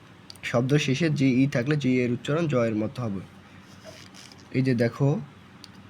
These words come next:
এজিই, এজ। এখানে কিন্তু শব্দ শেষে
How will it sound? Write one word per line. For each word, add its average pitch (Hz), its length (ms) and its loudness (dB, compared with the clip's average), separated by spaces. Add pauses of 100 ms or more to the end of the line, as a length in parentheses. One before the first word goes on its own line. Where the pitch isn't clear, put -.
(220)
এজিই, 143 680 6 (600)
এজ। 131 240 4 (1120)
এখানে 147 300 6
কিন্তু 185 220 2
শব্দ 135 340 4
শেষে 147 340 4